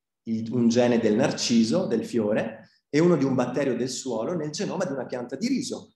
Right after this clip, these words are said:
Ed ecco il risultato, il golden rice, una varietà creata nel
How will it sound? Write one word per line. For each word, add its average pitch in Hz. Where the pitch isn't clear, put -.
Ed 190
ecco 113
il 170
risultato, 147
il 143
golden 123
rice, -
una 127
varietà 123
creata 127
nel 101